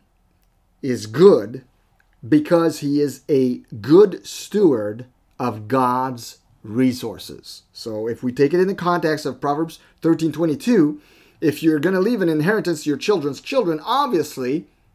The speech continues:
you're a good steward. You cannot do that <laughs> if you mismanage everything that God gives you. Okay? So, um, there are many, many parallels that can be woven between that passage, that verse in Proverbs thirteen twenty-two,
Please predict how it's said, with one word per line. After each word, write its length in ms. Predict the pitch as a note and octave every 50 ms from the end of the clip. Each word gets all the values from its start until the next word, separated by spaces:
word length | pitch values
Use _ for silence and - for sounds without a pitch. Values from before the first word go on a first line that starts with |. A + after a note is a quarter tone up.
| _ _ _ _ _ _ _ -
you're 200 | F#3 G3 G3 F#3
a 40 | D#3
good 160 | D#3+ F3 C3+
steward. 460 | - - F#3+ F#3 D#3+ C3 A2 G2 G2+
You 80 | A#2+ B2
cannot 320 | - F#3 G#3 G#3 D#3 B2+
do 200 | B2 F#3+ A#3+ G#3+ D3
that 360 | D3 C#3 B2+ C3 C#3+ - -
<laughs> 40 | -
if 220 | - - - -
you 140 | - D3 D3+
mismanage 640 | D#3+ F3+ F3 - - D#3+ E3+ E3+ E3 D#3 C#3+ C3+
everything 240 | D#3 D3 C#3 D3 C#3+
that 100 | B2+ A2+
God 260 | C#3 C#3 C#3+ B2+ A#2
gives 220 | B2+ D3 C#3 G#2 G2+
you. 180 | G2+ E2 - _ _ _ _ _ _ _ _ _ _ _ _ _ _ _ _ _ _ - - - - - - - - - - -
Okay? 460 | A#2+ A2+ - - A#2+ A#2+ C3 D#3 - _ - _ _ _ _ _
So, 480 | - - D#3+ C#3+ C#3 C#3 - - - _ _ -
um, 420 | C3 A#2+ A#2 A#2 A2+ A2+ B2 - _ _ _ _
there 200 | - D3 E3 E3+
are 80 | E3+ D#3
many, 360 | D#3 D#3+ F3 A3+ C4+ D4 F4
many 280 | F4 E4 C4 A#3 G3
parallels 880 | - - - - F#3 G3 G#3 G3+ F3 D3 B2+ A2 F#2+ D#2 C#2+ - - -
that 180 | - C#3 B2+ B2+
can 160 | - F3 E3
be 140 | D#3 E3+ D#3
woven 500 | C#3 C#3 D3+ F#3 A3 B3+ A3+ A#3+ B3+ A#3+
between 680 | E3 E3 E3 - - F3 F3+ F3+ F3+ F3 E3+ E3 - - _ -
that 340 | C3 D#3 F#3 A#3 B3+ B3
passage, 680 | - B3+ C4 C#4 C4 - - D4 C4+ G3+ - - - _ _
that 220 | - C3+ D#3+ F3
verse 320 | E3 G3 A#3 B3+ B3+ - -
in 140 | F3+ D3+
Proverbs 480 | D3+ - F3 F#3 A3 C4+ C#4+ C4+ - -
thirteen 340 | - G3 F#3 F#3+ - F3+ D#3+
twenty-two, 720 | - F3 F3 D#3 A#2+ - - - F#3+ D#3+ A#2 G2+ G2